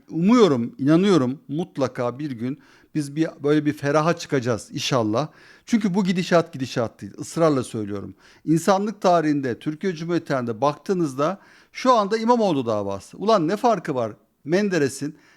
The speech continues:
Yassıada davası? Gittiği yer orası. Resmen orası. Biraz açıp okuyun, tarih okuyun.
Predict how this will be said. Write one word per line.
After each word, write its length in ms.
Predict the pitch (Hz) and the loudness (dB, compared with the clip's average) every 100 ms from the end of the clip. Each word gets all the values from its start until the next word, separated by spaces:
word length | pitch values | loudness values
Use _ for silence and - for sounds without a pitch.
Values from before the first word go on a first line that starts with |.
| _ | _
Yassıada 600 | 165 185 - 214 170 170 | 2 2 2 0 2 0
davası? 520 | 147 135 120 107 - | 2 2 0 -6 -10
Gittiği 340 | 117 170 - 262 | -12 -12 -4 2
yer 140 | 262 | 4
orası. 500 | 277 269 - - 202 - - | 4 2 0 -4 -10 -12 0
Resmen 460 | 180 262 262 254 | 2 2 0 -2
orası. 360 | 240 208 160 160 | 0 -2 -4 -2
Biraz 140 | 233 | 2
açıp 220 | 226 220 233 | 2 0 -8
okuyun, 320 | 233 262 240 | -4 -2 0
tarih 320 | 202 202 226 | 2 2 2
okuyun. 360 | 208 - 123 | -2 -4 -10